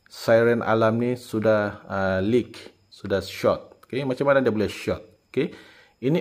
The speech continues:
original, ah, alarm siren untuk Honda F D two ni. Okey. Dan kebanyakan mungkin kereta moden hari ini, sistem dia lebih kurang sama.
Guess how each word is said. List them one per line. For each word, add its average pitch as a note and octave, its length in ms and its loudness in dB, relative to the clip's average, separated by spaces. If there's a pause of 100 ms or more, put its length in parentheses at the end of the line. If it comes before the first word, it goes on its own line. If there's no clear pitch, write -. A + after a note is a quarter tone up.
original, C3 640 4
ah, G#2+ 480 0
alarm A2+ 880 2 (340)
siren G#2+ 720 0
untuk - 320 -8
Honda G#2 320 0
F G#2+ 160 -6
D G#2 160 -2
two G2 160 -4
ni. F#2+ 160 -12 (240)
Okey. D3 240 -4 (320)
Dan D3 320 0
kebanyakan D3 560 4
mungkin D3 320 -2
kereta C3 240 0
moden B2 320 2
hari A#2 240 0
ini, D3+ 240 -2
sistem B2 480 -2
dia B2 80 4
lebih G#2 160 -4
kurang G2+ 240 -2
sama. E2+ 320 -10